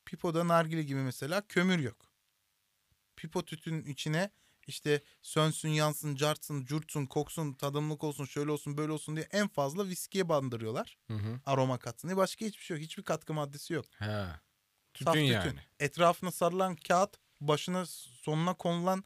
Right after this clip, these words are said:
Speaker 1: e, bilmem ne hemoglobinden üretilen filtre yok.
Speaker 2: Hemoglobin mi?
Speaker 1: Hemoglo-, kandan üretiliyor sigara filtreleri. Hatta çoğu sigara markasında bilmeyenler için domuz kanından üretiliyor. Çünkü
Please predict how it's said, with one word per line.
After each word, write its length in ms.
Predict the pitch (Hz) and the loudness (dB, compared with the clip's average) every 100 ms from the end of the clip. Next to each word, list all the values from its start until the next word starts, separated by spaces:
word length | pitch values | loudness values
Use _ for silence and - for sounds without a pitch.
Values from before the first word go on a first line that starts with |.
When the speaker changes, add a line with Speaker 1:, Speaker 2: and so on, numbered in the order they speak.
| _ _ _ | _ _ _
Speaker 1:
e, 220 | 139 135 139 | -4 -2 -2
bilmem 400 | 151 160 170 175 | 0 2 2 0
ne 240 | 170 160 - | -4 -6 -6
hemoglobinden 760 | 156 165 156 160 165 170 170 170 | -2 0 2 2 2 0 0 0
üretilen 440 | 156 - 160 180 | -2 -4 -4 -4
filtre 420 | - 156 - 185 | -4 -8 -2 0
yok. 280 | 180 165 - _ _ _ _ _ | 0 0 -6 _ _ _ _ _
Speaker 2:
Hemoglobin 720 | - 123 131 120 123 131 131 139 | -6 -2 -2 0 0 2 2 0
mi? 320 | 107 95 - _ | 0 -6 -10 _
Speaker 1:
Hemoglo-, 440 | - 139 147 147 139 | -6 -2 0 -2 -2
kandan 380 | 151 151 180 | 0 2 2
üretiliyor 380 | 180 139 - 117 | 2 -2 -4 -10
sigara 300 | - 110 110 | -10 -10 -10
filtreleri. 560 | - 120 - 104 110 117 _ _ _ _ _ _ _ _ | -12 -16 -14 -12 -14 -18 _ _ _ _ _ _ _ _
Hatta 320 | - 131 156 | -12 -2 -2
çoğu 220 | 143 196 185 | 2 2 2
sigara 320 | 156 151 147 | 2 2 2
markasında 580 | 143 135 147 180 196 160 | 0 -4 -6 -4 -4 -2
bilmeyenler 520 | 170 165 139 135 131 | -2 0 0 0 -4
için 360 | 131 - 160 | -4 -4 0
domuz 260 | 143 156 151 | 2 2 0
kanından 380 | - 123 110 110 | -4 -4 -4 -6
üretiliyor. 520 | 104 107 - - - | -8 -12 -14 -12 -12
Çünkü 340 | - 127 - | -8 -8 -8